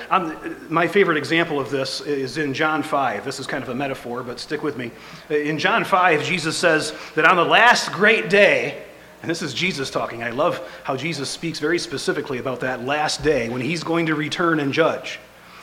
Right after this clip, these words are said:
And what does he say about it? "Jesus is going to call you out of your grave," it says, "and they will come forth." Right? That's, that's an irresistible call, right? It, think of that. You're, Jesus is gonna call you out,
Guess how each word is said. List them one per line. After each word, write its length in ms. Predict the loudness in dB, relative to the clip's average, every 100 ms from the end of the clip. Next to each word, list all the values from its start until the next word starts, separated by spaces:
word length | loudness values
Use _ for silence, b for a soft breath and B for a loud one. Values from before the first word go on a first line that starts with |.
| B
And 100 | 0
what 60 | 2
does 80 |
he 80 | 2
say 200 | 2 4
about 240 | 4 2 0
it? 80 | -8 B B B
"Jesus 340 | -4 0 4 6
is 140 | 6
going 200 | 6 4
to 100 | 4
call 400 | 2 6 8 10
you 220 | 8 8
out 220 | 8 8 8
of 140 | 4
your 140 | 4
grave," 680 | 4 4 4 4 -2 -8 -16 -16 -20 -20 -20 -20 -20 -20 -20 -18 -12
it 120 | -8
says, 480 | -4 -4 -6 -12 -18 B B B B
"and 160 | -4 -2
they 180 | 2
will 180 | 2 2
come 300 | 2 0 0
forth." 600 | 0 2 2 0 -8 -16 -20 -20 -20 -20 -20 -20 -20 -20 -20 -20 -20 -8
Right? 200 | -4 -4 -6 B B
That's, 260 | -2 -2
that's 240 | -2 -2 0
an 80 |
irresistible 600 | -2 -2 -2 -4 -2 -2
call, 540 | 4 4 4 -2 -10 -12
right? 220 | -6 -6 -8 -16 B B B B B -16
It, 160 | -10 -10 -10 -20 -20 -20 -14
think 200 | -6 -4
of 80 | -2
that. 320 | -4 -6 -10 -10
You're, 160 | -10 -10 -18 -16
Jesus 340 | -12 -8 -6
is 120 | -8 -6
gonna 200 | -4 -4
call 280 | -4 -2
you 180 | 0 2
out, 380 | 2 2 -4 -14